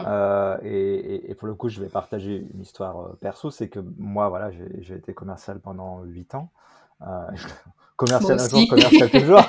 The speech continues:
Speaker 2: <laughs> Ouais.
Speaker 1: Et du coup, euh, c-, cette phrase, work hard, play hard, si je l'ai pas entendue cent fois, je l'ai jamais entendue. Euh, et c'est ce qu'on disait au début, euh,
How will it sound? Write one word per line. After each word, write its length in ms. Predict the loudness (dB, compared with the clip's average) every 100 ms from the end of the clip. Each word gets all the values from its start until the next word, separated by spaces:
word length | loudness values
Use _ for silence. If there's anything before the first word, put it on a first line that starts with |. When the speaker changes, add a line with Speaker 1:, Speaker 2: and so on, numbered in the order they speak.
| 10
Speaker 2:
<laughs> 680 | 8 12 10 10 4 -12 -2
Ouais. 300 | 0 2 2
Speaker 1:
Et 40 |
du 180 | 6 4
coup, 280 | 4 4 8
euh, 380 | 8 8 6 2
c-, 120 | -4
cette 220 | -4 -4
phrase, 360 | 0 8 8 8
work 280 | -2 -2 -2
hard, 120 | -6
play 200 | -4 -6 6
hard, 240 | 6 6
si 300 | -4 -12 -10
je 80 | -6
l'ai 100 | -4
pas 160 | 2
entendue 380 | 2 2 -2 -6
cent 180 | -2 -4
fois, 220 | 2 0
je 60 | 0
l'ai 100 | -2
jamais 180 | -2 -2
entendue. 440 | 0 0 -2 -4 _ _ _ _ _ -4
Euh, 380 | -2 0 -2 -4 -6 -8 -10 -12 -14 -12
et 80 | -12
c'est 160 | -8 -10
ce 100 | -8
qu'on 160 | -6
disait 260 | -4 -4 -4
au 100 | -4
début, 560 | -4 -2 0 0 -2 -6
euh, 580 | -8 -6 -4 -6 -6 -8